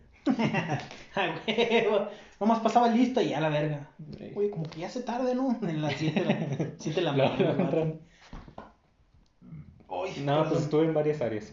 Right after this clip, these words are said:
Speaker 2: pero pues era prácticas profesionales.
Speaker 1: ¿De la prepa? ¿O qué?
Speaker 2: Sí.
Speaker 1: No mames. ¿A poco en, ya tenían prácticas así?
Speaker 2: Sí. ¿Tú no?
Speaker 1: No, güey.
Speaker 2: ¿Por qué?
Speaker 1: Pues ya, ya era becado, güey.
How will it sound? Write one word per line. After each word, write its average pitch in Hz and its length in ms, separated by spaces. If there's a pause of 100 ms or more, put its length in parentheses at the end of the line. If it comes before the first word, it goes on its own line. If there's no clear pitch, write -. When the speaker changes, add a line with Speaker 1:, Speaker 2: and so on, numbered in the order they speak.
(140)
Speaker 2:
pero 117 260
pues 117 120
era 139 200
prácticas 120 480
profesionales. 113 520 (1700)
Speaker 1:
¿De 143 260
la 127 200
prepa? 165 360 (340)
¿O - 120
qué? 117 160 (220)
Speaker 2:
Sí. - 180
Speaker 1:
No 110 60
mames. - 300 (600)
¿A 135 60
poco 135 160
en, 131 760
ya 120 220
tenían 135 280
prácticas 135 500
así? 127 160 (360)
Speaker 2:
Sí. 135 360 (260)
¿Tú 156 80
no? 185 160 (260)
Speaker 1:
No, 107 120
güey. 104 240 (340)
Speaker 2:
¿Por - 220
qué? 143 100 (260)
Speaker 1:
Pues - 160
ya, 113 240
ya 113 140
era 113 80
becado, 107 400
güey. 110 120